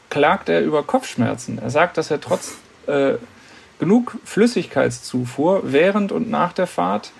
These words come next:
immer so nach einer Stunde Fahrzeit, äh, leichte Kopfschmerzen kriegt. Nicht schlimm,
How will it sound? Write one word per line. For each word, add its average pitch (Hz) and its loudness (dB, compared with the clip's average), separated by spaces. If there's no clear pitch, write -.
immer 196 6
so 185 2
nach 170 2
einer 185 2
Stunde 180 0
Fahrzeit, 165 0
äh, 147 2
leichte 151 0
Kopfschmerzen 143 -2
kriegt. 139 -2
Nicht 165 -4
schlimm, 269 4